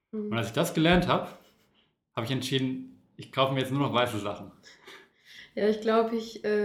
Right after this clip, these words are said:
Speaker 1: rede da eher von Schwingung. Also ich weiß, dass Weiß eine ganz hohe Schwingung hat, weil's einfach auch eine sehr spirituelle Farbe ist, irgendwie, wenn's eine Farbe ist.
Speaker 2: Ich wollte grad sagen.
Speaker 1: <laughs> Und Schwarz halt eher eine sehr tiefe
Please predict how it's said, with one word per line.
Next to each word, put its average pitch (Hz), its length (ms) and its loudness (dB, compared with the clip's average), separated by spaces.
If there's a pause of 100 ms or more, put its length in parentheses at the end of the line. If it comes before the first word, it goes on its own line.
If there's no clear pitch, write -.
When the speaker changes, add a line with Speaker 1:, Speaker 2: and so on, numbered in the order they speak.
(120)
Speaker 1:
rede 208 320 0
da 196 140 -4
eher 196 240 -4
von 196 240 -6
Schwingung. 202 640 -2
Also 180 180 -10
ich - 340 -14 (540)
weiß, 185 260 -4
dass 185 220 -10
Weiß 190 420 -2
eine 185 120 -6
ganz 190 280 -6
hohe 208 220 2
Schwingung 208 500 -4
hat, 214 240 -4 (720)
weil's 180 200 -10
einfach 175 320 -8
auch 180 140 -8
eine 185 140 -6
sehr 175 160 -6
spirituelle 190 640 -6
Farbe 185 400 -8
ist, 180 420 -12
irgendwie, 180 400 -12 (640)
wenn's 180 260 -10
eine 180 120 -10
Farbe 170 300 -10
ist. 170 180 -10 (140)
Speaker 2:
Ich - 80 -10
wollte 120 220 2
grad 107 60 -2
sagen. 110 180 0
Speaker 1:
<laughs> 262 640 2 (540)
Und 196 180 2
Schwarz 185 460 2
halt 180 360 -4
eher 180 200 -2
eine 180 180 -4
sehr 170 340 -4
tiefe 190 800 -6